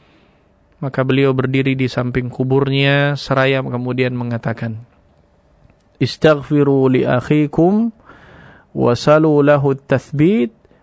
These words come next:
fa innahu al-an yus'al." Kata Nabi sallallahu alaihi wasallam mengatakan, "Mohon ampunlah, mohonlah ampunan bagi saudaramu dan mohonkanlah kemantapan baginya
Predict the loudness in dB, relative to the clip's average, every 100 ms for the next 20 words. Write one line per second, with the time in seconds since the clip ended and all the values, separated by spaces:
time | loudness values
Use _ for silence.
0 | _ _ -4 -2 0 0 0 0 0 -2
1 | -2 0 2 4 2 0 -6 -12 -6 -2
2 | -2 -4 -8 -4 -4 -6 -12 _ _ _
3 | _ _ _ _ _ _ _ _ _ _
4 | _ _ _ _ _ _ _ _ _ -16
5 | -2 2 4 4 4 4 4 2 4 2
6 | 2 2 2 2 2 2 2 2 2 0
7 | 2 0 2 4 2 0 -16 -20 _ -4
8 | 2 4 4 4 2 0 2 2 2 2
9 | 2 0 0 2 4 4 4 2 -2 _
10 | _ _ _ _ _ _ _ _ _ _
11 | _ _ -4 0 0 0 0 -2 0 0
12 | 2 0 0 -2 -2 0 0 0 0 0
13 | -2 0 -2 0 0 0 -2 -4